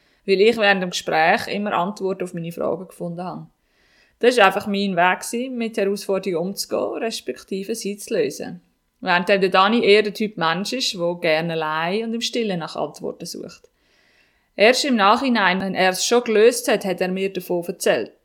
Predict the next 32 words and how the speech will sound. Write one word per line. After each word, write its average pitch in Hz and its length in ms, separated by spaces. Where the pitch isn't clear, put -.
Und 175 180
so 165 240
habe 165 140
ich 165 140
einfach - 240
immer 180 240
gedacht, 254 440
er 269 140
will 220 160
das 208 220
gar 202 220
nicht 196 100
mit 190 80
mir 185 200
teilen. 254 480
Er 202 180
vertraut 190 680
mir 254 180
nicht. 208 540
Und 196 260
ich 208 120
habe 202 160
so 233 200
viel 226 160
reininterpretiert 214 800
und 196 120
einfach 202 260
angenommen, 190 440
dass 185 160
das - 220
so 175 140
ist. - 540